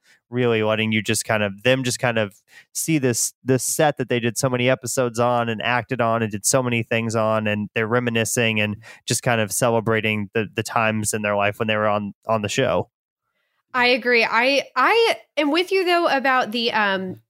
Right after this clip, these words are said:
Speaker 2: like, some of the celebs that they had. I was, this was, if we were, I know we're not doing likes and dislikes, but I was really confused by Justin Bieber being there. And then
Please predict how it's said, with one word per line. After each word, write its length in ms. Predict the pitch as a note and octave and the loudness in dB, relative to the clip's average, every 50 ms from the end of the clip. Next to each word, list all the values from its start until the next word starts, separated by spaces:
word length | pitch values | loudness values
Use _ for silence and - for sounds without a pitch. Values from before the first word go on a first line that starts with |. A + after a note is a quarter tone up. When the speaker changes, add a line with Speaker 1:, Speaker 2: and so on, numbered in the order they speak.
| _ _ - | _ _ -2
Speaker 2:
like, 180 | A#3 A#3 A3 | -2 -2 0
some 200 | - - C#4+ C#4 | 0 -2 -2 -2
of 80 | D4 D4+ | -2 -2
the 80 | D#4 D4+ | -2 -2
celebs 420 | C#4+ - C#4 A3+ G#3+ G#3 G#3+ G#3+ | -2 -2 0 0 0 0 0 0
that 120 | - C4+ C4+ | -2 -2 0
they 140 | D4 D4 C#4 | 0 0 0
had. 360 | C#4 D4 C#4+ C#4+ D4 C#4+ - - - - - - - - _ _ _ _ - - | 0 0 0 0 0 -2 -6 -14 -20 -20 -20 -20 -20 -20 _ _ _ _ -4 0
I 480 | A#3+ C4 D4+ E4+ G4+ A4 A4 E4+ - - - | 2 2 4 4 2 2 0 0 -2 -4 -6
was, 320 | A3+ C4 C#4+ C#4+ B3+ - - | -2 0 0 0 0 -2 -4
this 240 | - G#3+ D4 E4+ - | -2 -2 0 0 2
was, 220 | F#4+ F#4 E4 C4+ C#4 - | 2 0 0 0 0 -2
if 140 | B3+ A3 B3+ | -2 0 0
we 120 | C#4+ C#4+ | 0 2
were, 180 | C#4+ C4+ - - | 2 0 0 0
I 60 | B3+ | 0
know 120 | B3+ C4 C4+ | 2 2 2
we're 80 | C4 | 2
not 180 | C4 B3+ B3 A3 | 2 0 0 0
doing 220 | B3 B3 G#3+ G#3 | -2 -2 -2 -2
likes 300 | F#3+ G3 G3+ G#3+ - - | -2 0 -2 -2 -2 -4
and 100 | C#4+ C4 | -4 -4
dislikes, 460 | C4 C#4+ C#4 - D#4 C#4+ C#4+ - - | -4 -4 -4 -2 -2 -4 -4 -4 -6
but 160 | A#3+ C4+ C#4 - | -6 -4 -2 -2
I 140 | A#3+ B3+ | 0 0
was 200 | D#4+ A4+ A#4 - | 0 0 -2 -2
really 340 | C4+ G#3 G3+ A#3+ A#3 C4 C#4 | -4 -4 -4 -2 -2 -2 -2
confused 680 | C4+ - C4+ A#3 - - A3+ A3 G#3+ A3 G#3+ G#3 - | -4 -6 -8 -8 -8 -6 -4 -4 -2 -2 -4 -4 -4
by 160 | - A3 G3+ G3+ | -2 -2 -2 0
Justin 420 | F#3 A3 A3+ A#3 - - D4 C4 | 0 -2 -2 -2 -2 -4 -4 -4
Bieber 300 | A#3 A#3 A3 A3 G#3 F#3+ | -4 -4 -4 -4 -4 -4
being 240 | F3 F3+ E3+ E3 D#3+ | -2 -2 -2 -2 -2
there. 360 | D#3+ D3 C#3 D3+ F#3 G3+ - _ _ _ _ _ _ _ _ _ _ - | -4 -2 -2 -2 -4 -6 -8 _ _ _ _ _ _ _ _ _ _ -4
And 180 | A#3+ A#3+ B3 | -2 0 2
then 220 | B3 B3 B3 B3 | 2 2 2 2